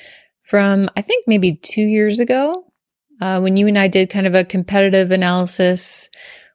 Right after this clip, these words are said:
with a couple of different sites, running some reports, and I went through and found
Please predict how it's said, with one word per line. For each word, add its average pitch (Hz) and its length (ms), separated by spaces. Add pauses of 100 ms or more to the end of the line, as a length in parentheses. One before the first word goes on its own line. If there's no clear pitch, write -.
(120)
with 185 160
a 175 40
couple 185 400
of 175 120
different 175 340
sites, - 800
running 165 260
some 170 160
reports, 240 1000 (160)
and 170 580
I 165 80
went 175 240
through 170 220
and 165 120
found 165 500